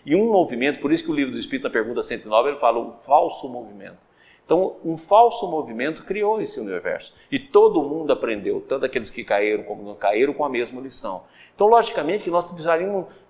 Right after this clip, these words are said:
<laughs> detalhar um curso, e eu prometo dar um curso só sobre essa questão,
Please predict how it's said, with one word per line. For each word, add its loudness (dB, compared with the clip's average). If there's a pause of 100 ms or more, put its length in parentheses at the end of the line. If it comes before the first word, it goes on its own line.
(100)
<laughs> 0
detalhar 10
um -4 (100)
curso, 0 (720)
e -8
eu 6
prometo 0 (440)
dar 2
um -6
curso -6
só 0
sobre 0
essa -4
questão, -6